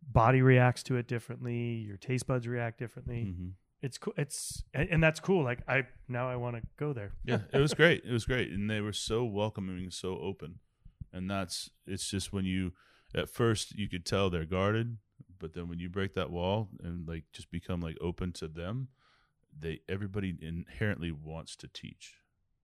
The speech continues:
Speaker 2: and to show how proud they are. And that's,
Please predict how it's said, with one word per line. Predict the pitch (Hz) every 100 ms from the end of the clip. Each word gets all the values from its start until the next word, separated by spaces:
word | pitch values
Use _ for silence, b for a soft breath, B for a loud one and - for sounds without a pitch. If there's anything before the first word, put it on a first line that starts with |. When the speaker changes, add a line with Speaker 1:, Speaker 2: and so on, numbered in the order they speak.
| _ _ _ _ _ _ _ _ _
Speaker 2:
and | 90 87 85 85 80 - -
to | -
show | 82 - 92 90 90 76
how | 82 80
proud | - 85 82 76 67 - _ _ -
they | 82 82
are. | 73 71
And | 73 85
that's, | 90 90 -